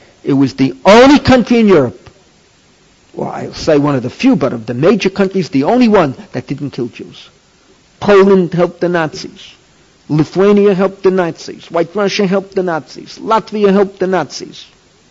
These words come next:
Even the White Russians helped the Nazis. Not Russia. Any Jew who made it to Russia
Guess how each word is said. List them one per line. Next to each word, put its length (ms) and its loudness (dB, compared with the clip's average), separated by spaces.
Even 280 0
the 100 4
White 260 2
Russians 460 0
helped 240 -16
the 80 -16
Nazis. 560 -20
Not 260 -8
Russia. 280 -10
Any 460 6
Jew 320 4
who 120 6
made 200 6
it 160 4
to 100 2
Russia 460 4